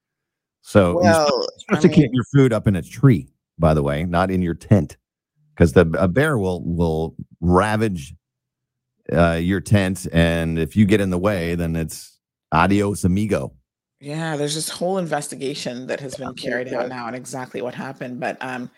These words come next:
Speaker 2: you know, her neighbors who were helping her chase away the first time said, "Oh, do you wanna come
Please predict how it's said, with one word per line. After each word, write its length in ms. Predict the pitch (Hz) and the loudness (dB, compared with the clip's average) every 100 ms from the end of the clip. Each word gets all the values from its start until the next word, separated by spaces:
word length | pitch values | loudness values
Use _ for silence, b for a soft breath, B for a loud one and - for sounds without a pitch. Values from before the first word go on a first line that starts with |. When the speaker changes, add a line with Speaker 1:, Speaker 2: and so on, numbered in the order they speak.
| b b b | b b b
Speaker 2:
you 80 | - | -4
know, 80 | 180 | 0
her 100 | 185 | 0
neighbors 500 | 170 175 214 277 - - | 0 -2 0 -2 -4 -12
who 140 | 165 160 | -8 -4
were 340 | 151 139 110 | -2 0 0
helping 340 | 156 143 143 147 | -2 -6 -8 -8
her 100 | 135 | -8
chase 300 | - 143 143 | -6 -6 -6
away 140 | 135 | -4
the 80 | 127 | -4
first 260 | - 127 | -4 -6
time 160 | - 135 | -6 -10
said, 160 | 131 143 | -8 -6
"Oh, 140 | 202 220 | -4 -4
do 100 | 185 | -4
you 60 | 190 | -6
wanna 160 | 202 | -6
come 400 | 220 185 185 185 | -6 -6 -6 -6